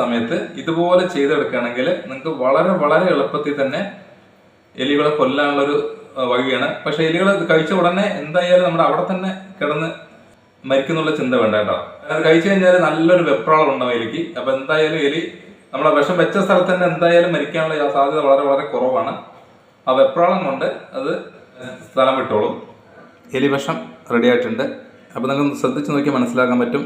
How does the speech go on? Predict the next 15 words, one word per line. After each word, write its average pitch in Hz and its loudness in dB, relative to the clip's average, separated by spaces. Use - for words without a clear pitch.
എല്ലാ 147 2
ബോളിലും 127 2
അത്യാവശ്യം 139 0
നല്ലോണം 143 2
ആ 120 0
പ്ലാസ്റ്റിക്കിൻ്റെ 123 0
കവർ, 120 4
ഏ, 123 -2
വന്നിട്ടുണ്ട്. 117 0
അപ്പോൾ 123 -4
അതിൽ 127 -2
ഏത് 165 4
കഴിക്കുകയാണെങ്കിലും, 123 0
ഏ, 120 -2
തീർച്ചയായിട്ടും 131 2